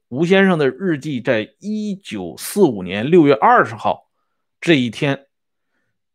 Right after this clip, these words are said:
提及了这位顾毓秀先生。<clears throat> 吴祖湘的日记原文如下：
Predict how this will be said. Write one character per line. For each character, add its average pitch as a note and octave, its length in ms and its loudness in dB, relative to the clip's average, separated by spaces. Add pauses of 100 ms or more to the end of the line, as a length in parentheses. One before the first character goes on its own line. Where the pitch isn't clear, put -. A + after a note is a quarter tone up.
提 F#3 340 -4
及 C3+ 180 -4
了 C3 120 2
这 C#3 160 0
位 B2+ 140 0
顾 D3+ 260 -2
毓 C#3+ 160 -4
秀 B2 180 0
先 A2+ 240 -4
生。 - 140 -14 (320)
<clears throat> - 440 0
吴 F3+ 180 -2
祖 D3 160 2
湘 F3 180 2
的 D3+ 100 2
日 E3 300 -2
记 D3+ 380 -10
原 A2 380 0
文 B2 180 2
如 A#2 180 -6
下： F3 260 -2